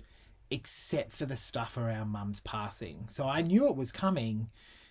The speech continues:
I didn't know when, and I didn't know if it would be two years from that point or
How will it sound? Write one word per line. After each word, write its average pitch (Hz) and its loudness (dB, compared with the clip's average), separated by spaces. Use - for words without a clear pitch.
I 165 6
didn't 151 4
know 123 0
when, 131 0
and 117 0
I 113 0
didn't 123 -2
know 113 2
if 110 -6
it 117 -4
would 113 -4
be 107 -2
two 104 -4
years 120 0
from 120 -2
that 107 -4
point 123 -2
or 92 -4